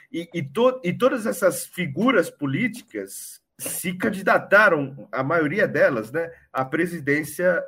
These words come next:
da República na primeira eleições diretas, depois de muito tempo, em oitenta e nove, né? Por que hoje a imagem deles,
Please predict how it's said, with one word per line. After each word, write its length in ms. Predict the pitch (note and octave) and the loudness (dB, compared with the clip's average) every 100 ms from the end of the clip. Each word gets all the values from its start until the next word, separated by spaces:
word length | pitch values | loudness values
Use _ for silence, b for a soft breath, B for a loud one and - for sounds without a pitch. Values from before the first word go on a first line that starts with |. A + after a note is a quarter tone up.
| B2+ | -4
da 120 | C3+ C#3 | 0 0
República 520 | C#3+ C#3 C#3+ D3 D#3 | 0 -4 -6 -4 -4
na 100 | D3 | -4
primeira 380 | C#3+ C3+ D3 D3 | -6 -6 -4 -4
eleições 460 | C#3+ C3 C#3 C3+ | -6 -6 -6 -6
diretas, 720 | C#3 C3 B2 B2+ C3 C3 - b b B2 | -4 -2 0 -2 -6 -10 -12 b b -4
depois 300 | C3 B2 B2 | -2 0 -2
de 80 | |
muito 240 | A#2+ C#3 - | -4 -8 -4
tempo, 420 | - B2 B2 C3+ | 0 0 0 -6
em 140 | C3+ C3 | -2 -2
oitenta 360 | C3 C3 B2+ | 0 -4 -4
e 60 | C3+ | -4
nove, 400 | B2 G2+ F2+ - | -2 -2 -4 -8
né? 120 | G2 _ _ _ _ _ _ | -18 _ _ _ _ _ _
Por 200 | F#3 A3+ | -4 -4
que 200 | - C#4+ | 0 2
hoje 540 | G#3 G#3+ A3 - G#3 G#3 | 4 4 0 -4 -6 0
a 120 | E3 | 2
imagem 500 | D#3+ E3+ G3+ G3 F#3+ | 2 2 2 2 -4
deles, 480 | D3 E3 F3 F3 - | -2 0 0 -6 -14